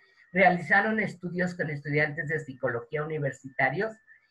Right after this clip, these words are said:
en el cual describen sus propios orgasmos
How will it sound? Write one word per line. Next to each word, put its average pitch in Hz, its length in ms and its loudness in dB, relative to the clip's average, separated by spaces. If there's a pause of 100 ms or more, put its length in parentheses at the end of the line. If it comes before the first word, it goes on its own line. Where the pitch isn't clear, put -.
(120)
en 185 120 2
el 185 180 0
cual 220 220 4
describen 208 640 -2
sus 180 260 -6
propios 185 480 2
orgasmos 170 720 2